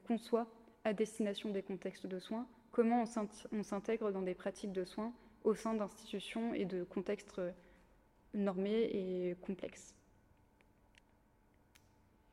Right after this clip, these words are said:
Donc, le premier, euh, terrain que je suis, c'est donc, euh,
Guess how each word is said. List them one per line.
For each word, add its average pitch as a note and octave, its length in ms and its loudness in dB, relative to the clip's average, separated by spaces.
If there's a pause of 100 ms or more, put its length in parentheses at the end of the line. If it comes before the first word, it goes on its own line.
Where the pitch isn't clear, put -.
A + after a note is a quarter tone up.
(1500)
Donc, - 480 -6 (640)
le G#3+ 220 4
premier, C4 640 6
euh, G3 720 0 (160)
terrain A#3+ 320 4 (240)
que G#3 180 0
je G3 140 -2
suis, B3+ 420 0 (540)
c'est A3+ 180 2
donc, A#3+ 480 0 (100)
euh, G3 720 0